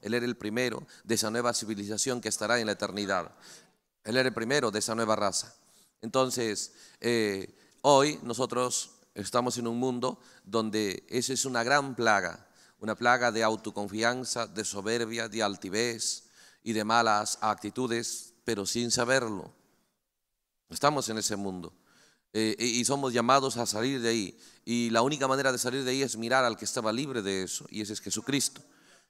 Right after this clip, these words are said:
Y luego mirar a aquellos que fueron libres de eso, ¿no? Salieron y rompieron esas cadenas. Entonces, cuando miramos estas cosas, podemos ver aquí cómo la palabra de Dios nos empieza a mostrar que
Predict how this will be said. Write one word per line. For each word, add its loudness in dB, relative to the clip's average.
Y -6
luego 2
mirar 4
a 4
aquellos 0
que -6
fueron -2
libres -2
de 0
eso, -6
¿no? -4
Salieron 0
y -4
rompieron 2
esas -4
cadenas. -2
Entonces, 0
cuando -2
miramos 2
estas -4
cosas, 0
podemos -2
ver 2
aquí -2
cómo 0
la 6
palabra 4
de 2
Dios 0
nos -2
empieza -4
a 0
mostrar 0
que 0